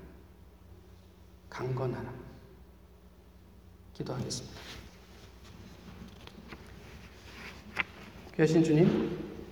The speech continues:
오늘도 주님 앞에 예배하게 하심을 감사합니다. 주님께서 이 땅에 오신 이유가 저희를 살리시기 위함인데, 저희는 세상 가운데 무엇이 그렇게 불안하고 두려운지요.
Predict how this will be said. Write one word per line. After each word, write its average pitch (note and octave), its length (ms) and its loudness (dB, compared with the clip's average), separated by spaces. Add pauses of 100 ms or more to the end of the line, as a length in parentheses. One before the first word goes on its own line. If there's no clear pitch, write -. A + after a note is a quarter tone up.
(300)
오늘도 D#3 260 4
주님 D#3 240 8
앞에 D3 260 4
예배하게 C#3+ 420 6
하심을 C3+ 320 0
감사합니다. B2 640 -2 (1700)
주님께서 D3 440 2
이 - 120 0
땅에 C#3+ 180 4
오신 C3+ 360 2
이유가 C3 420 2 (640)
저희를 D3 320 0
살리시기 F3+ 720 6
위함인데, B2 560 0 (1000)
저희는 C#3+ 440 4
세상 D#3 380 6
가운데 C#3 480 2 (920)
무엇이 C#3 280 0
그렇게 C3+ 340 0
불안하고 B2+ 720 2
두려운지요. C3 580 2